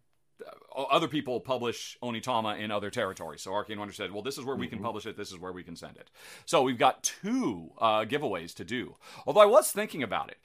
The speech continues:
Speaker 1: We could just roll the die one, and whoever gets it, they get the one or the other.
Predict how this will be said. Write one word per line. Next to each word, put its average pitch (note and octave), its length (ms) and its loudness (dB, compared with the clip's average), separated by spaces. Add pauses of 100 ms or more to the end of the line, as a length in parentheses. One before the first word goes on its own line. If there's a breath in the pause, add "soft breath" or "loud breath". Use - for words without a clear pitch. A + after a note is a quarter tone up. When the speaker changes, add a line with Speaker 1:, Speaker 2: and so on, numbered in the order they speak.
(160 loud breath)
Speaker 1:
We A#3 120 2
could C4 280 0
just F#3 220 0
roll D#3+ 240 4
the D#3+ 80 -4
die D3 200 6
one, B2+ 240 0
and C3+ 80 -2
whoever C3 300 2
gets C3 240 -2
it, - 100 -6
they A#2 80 0
get C#3+ 180 -4
the A#2 80 -4
one A#2 220 -2
or A#2 80 -2
the G2+ 180 -6
other. C#3 300 -2